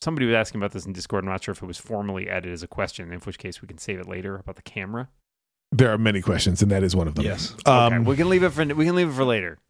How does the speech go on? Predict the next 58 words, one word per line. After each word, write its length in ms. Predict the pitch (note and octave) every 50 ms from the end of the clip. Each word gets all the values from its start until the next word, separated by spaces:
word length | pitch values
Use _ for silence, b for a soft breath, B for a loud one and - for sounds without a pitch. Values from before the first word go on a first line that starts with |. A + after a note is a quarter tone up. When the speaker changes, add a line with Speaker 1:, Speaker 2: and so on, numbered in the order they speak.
| _ _ _ _ - B B B B B B B B B B
Speaker 2:
But 120 | B C#3+ D3
yeah, 100 | D#3 F#3+
it's, 340 | F#3+ F3 - - - - - B B B B B -
I'm 120 | C3+ C#3+
actually 300 | D3+ F#3 - - C#4 A#3
now 160 | F3 C#3+ B2+ A2+
really 360 | G#2 G2+ A2 A2 A#2 A#2 B2
curious 340 | - - C#3 D3+ D#3+ C3+ -
about 180 | - A2 G2+ -
the 80 | -
haptic 260 | - G#2+ G2+ - -
keyboard 360 | - - - - - G#2+ - -
and, 120 | - F#2+ F#2
like, 160 | F2 F2 - -
is 160 | G#2 F#2+ F2
that 240 | F2 F#2+ G2 G#2+ -
the 80 | - A2+
thing? 300 | - D#3 D#3+ C3 G#2 - -
Like, 120 | G#2 G#2 G2
if 100 | G2+ -
I 80 | A2+
turned 300 | A2 - - B2 A#2 A2
that 200 | - A2 A2 G#2 -
off, 480 | A2 A#2+ C3 F2+ D#2+ - - - - - _ _ _ -
would 220 | G#2+ G#2 G2+ F#2+ G2
my 80 | F#2+ F#2
Speaker 1:
I 40 | G#2
Speaker 2:
battery 280 | G#2 F#2+ F#2+ G2 G2
life 220 | G2 F#2 F#2+ - -
improve 480 | A2+ G#2 G2 - D#3 F3+ C#3+ F2 -
over 160 | F#2 F2 F2 E2+
my 120 | E2 E2+
previous 340 | - - D#2 D2+ F2 F#2+ -
phone? 180 | D#3+ E3+ D#3 - _ -
Speaker 1:
It 180 | - F3+ D#3 D#3
will 180 | C#3+ C#3+ D3+
probably 540 | D3 - D#3 C3+ C#3+ D#3 D#3+ C#3+ C3+ D3 C3
improve 260 | B2 A#2 A2+ C3+ B2+
a 60 | A#2 A2+
little 240 | G#2 A2 A2+ B2
bit. 160 | C3 C3+ A2+ F#2+
My 160 | G#2+ G#2 G#2+
guess 240 | G2+ G#2 F#2+ - -
is 100 | G2 G2
it 60 | G2
won't 180 | F#2 F#2 F#2+ F#2+
improve 240 | F2 - G#2+ F2+ E2+
enough 180 | F2 F2 E2 -
to 80 | -
be 100 | - G2+ F#2+
noticeable. 500 | F#2 G2+ A#2+ A2 - - - - - - - _ - -
But 160 | G#2+ C3+ C3+
Speaker 2:
Yeah. 80 | -
Speaker 1:
we 60 | C#3+ B2+
can 140 | - C3+ A#2
test 300 | - D#3 F3 E3 - -
it. 140 | F#2 - - _ _ _ _ _ _ _ _ _ -
Speaker 2:
<laughs> 580 | - - - - - - - - E3 C#3 C3+